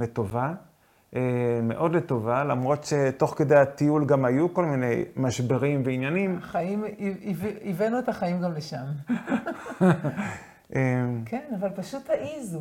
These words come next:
Speaker 2: תעיזו לחלום, ואני חושבת שהטיפ שאתה נתת עכשיו, לשתול את זה באמת ביומן, ולהגיד, "פה, זה קורה."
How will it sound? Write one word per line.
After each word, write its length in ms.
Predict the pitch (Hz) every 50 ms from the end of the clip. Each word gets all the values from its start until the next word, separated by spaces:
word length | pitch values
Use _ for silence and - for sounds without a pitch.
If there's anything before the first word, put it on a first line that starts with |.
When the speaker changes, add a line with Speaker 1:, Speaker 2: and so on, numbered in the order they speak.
| 156 156 -
Speaker 2:
תעיזו 680 | - 185 - - - 240 233 240 240 233 - 269 277 -
לחלום, 600 | - 180 175 - - - 202 185 190 214 233 233 214
ואני 140 | 185 175 175
חושבת 200 | 170 175 190 190
שהטיפ 380 | - 208 180 - - 220 214 214
שאתה 280 | - 220 190 196 180
נתת 380 | 165 156 156 - 180 180 180 190
עכשיו, 340 | 170 156 - - 196 175 170 175 - - - - - _ _ _ _ _
לשתול 580 | 170 175 170 - - - - - 220 220 240 262
את 120 | 269 - -
זה 80 | 220
באמת 760 | 175 151 165 160 165 - 175 160 156 160 180 208 220 - - -
ביומן, 760 | 165 160 156 147 143 139 139 143 143 143 143 165 190 214 240 226 - - -
ולהגיד, 540 | 165 156 147 147 143 143 151 180 208 202 - - - _ _ _ _ _
"פה, 340 | - 214 196 160 - - - - _ _ _ _
זה 180 | - 156 196 185
קורה." 400 | 180 - 202 170 156 160 170 165